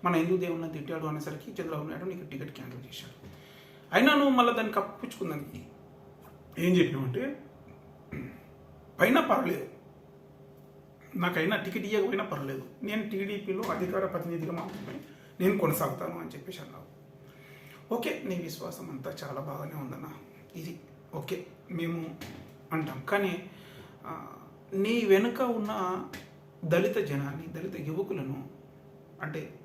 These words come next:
ఎస్సీ క్యాండిడేట్కు చెందిన మాల కానీ మాదిగ కానీ వీళ్ళని మోసం చేయకుండా అన్న మీరు. ఎందుకు అంటే, నేను చాలా రోజుల నుంచి నీ మీద వీడియో చేద్దాం అనుకున్నాను.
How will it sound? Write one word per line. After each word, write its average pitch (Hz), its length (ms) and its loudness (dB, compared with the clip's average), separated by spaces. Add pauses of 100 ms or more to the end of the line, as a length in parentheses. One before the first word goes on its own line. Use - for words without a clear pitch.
ఎస్సీ 185 280 -4
క్యాండిడేట్కు 143 480 -6
చెందిన 135 300 -8 (140)
మాల 156 320 0
కానీ 151 260 -2
మాదిగ 131 400 -4
కానీ 131 320 -8 (220)
వీళ్ళని 185 280 10
మోసం 156 200 0
చేయకుండా 131 460 -4
అన్న 131 140 -6
మీరు. - 140 -10 (920)
ఎందుకు 233 360 0
అంటే, 185 280 2
నేను 185 160 -2
చాలా 165 340 -2
రోజుల 185 240 2
నుంచి 175 240 -4
నీ 160 60 -4
మీద 147 220 -4
వీడియో 139 200 -2
చేద్దాం 127 320 -6
అనుకున్నాను. 135 440 -10